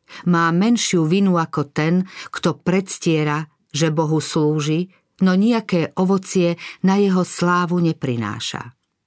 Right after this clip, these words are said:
Podobenstvo, ktoré Kristus rozprával pred svojou návštevou Jeruzalema, priamo súvisí s poučením o inom figovníku. Záhradník sa prihováral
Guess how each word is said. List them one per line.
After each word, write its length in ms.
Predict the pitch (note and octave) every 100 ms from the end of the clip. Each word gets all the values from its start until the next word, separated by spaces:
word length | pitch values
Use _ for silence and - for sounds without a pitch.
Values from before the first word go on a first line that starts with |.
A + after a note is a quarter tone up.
| _ _ _ _
Podobenstvo, 800 | G3+ G#3 B3+ F3 C3+ C#3+ - D#3 D#3
ktoré 480 | - D#3 D3+ C#3 C3
Kristus 560 | E3+ G3+ - E3 D3
rozprával 800 | D#3 E3+ - G3+ F#3+ F3 C#3+ C3
pred 240 | D#3 D3+ -
svojou 400 | D#3+ D#3+ D3+ C#3
návštevou 720 | C#3+ D#3+ - - E3 C#3 C3+
Jeruzalema, 800 | D3+ F3 D#3+ C#3 C3 C3+ C#3+ D#3 - - - _ -
priamo 400 | F#3 A3 A#3+ F#3
súvisí 720 | - F#3+ F#3+ F#3 F#3+ - C#3+
s 160 | C3+
poučením 800 | - F3+ F3 - E3+ E3+ E3 D#3+ D#3+ - - F3
o 160 | - -
inom 320 | F#3+ F3+ C#3+
figovníku. 960 | B2+ C3+ B2+ B2 A#2+ A2+ G#2+ - G#2+ - _ _ _ _ _ - - - -
Záhradník 800 | D#3+ G#3+ B3 A#3+ A#3 G#3 G#3 -
sa 160 | F3+
prihováral 800 | D#3+ E3+ F#3+ G3 E3 D#3 D3+ C#3